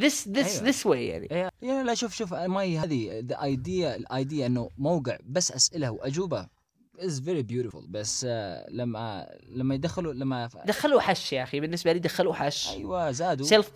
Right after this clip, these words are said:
Speaker 1: promoting. ولا لما يظهروا لي حق ال-، حق الفود والدايت. Oh God.
Speaker 2: آه، أيوة.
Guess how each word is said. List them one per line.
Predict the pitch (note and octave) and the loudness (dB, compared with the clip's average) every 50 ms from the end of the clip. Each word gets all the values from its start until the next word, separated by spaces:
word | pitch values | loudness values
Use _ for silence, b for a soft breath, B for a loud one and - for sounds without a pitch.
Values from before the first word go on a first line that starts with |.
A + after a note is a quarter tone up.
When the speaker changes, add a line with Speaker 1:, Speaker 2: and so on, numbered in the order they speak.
| - | -2
Speaker 1:
promoting. | G3 F#3 F3+ F#3 F3 E3 - E3 E3 E3 - - - _ - | 0 2 4 2 2 2 0 -2 -4 -4 -8 -16 -14 _ 2
ولا | E3 F3 F#3 F#3+ | 8 10 12 12
لما | G3 F#3 F3+ F3+ F3+ | 12 10 8 8 6
يظهروا | F3 F3 F3+ F3+ F#3 F#3+ | 6 6 4 4 4 6
لي | F#3 G3 | 4 4
حق | F3+ E3+ D#3+ D#3+ E3+ | 2 2 0 2 2
ال-، | E3 E3 D#3 D3+ C#3+ C3 B2+ C3+ C3+ A#2 A2+ A2 G#2+ G2+ - G#2 - - - - - - - | 4 4 4 2 2 2 0 0 0 -2 -2 -4 -4 -8 -12 -14 -16 -18 -18 -18 -18 -18 -14
حق | - - D3 D3 C#3+ D#3 | -10 -8 -6 0 0 0
الفود | D3+ - - F3 F3+ F3+ D3+ D3+ | 0 2 4 4 4 6 6 4
والدايت. | C#3+ C#3+ C3 C3+ C3 A#2+ A#2+ - - - - - - - - - | 4 4 2 0 0 0 -4 -8 -14 -18 -20 -20 -20 -6 0 2
Oh | |
God. | D3+ D3 C#3 C3+ | 2 2 2 2
Speaker 2:
آه، | C3 B2+ G#2+ G2+ G2+ G2+ F#2+ A#1 B1+ | 2 0 0 -2 -6 -10 -12 -14 -16
أيوة. | D#2+ D2 A#1+ - | -18 -18 -18 -20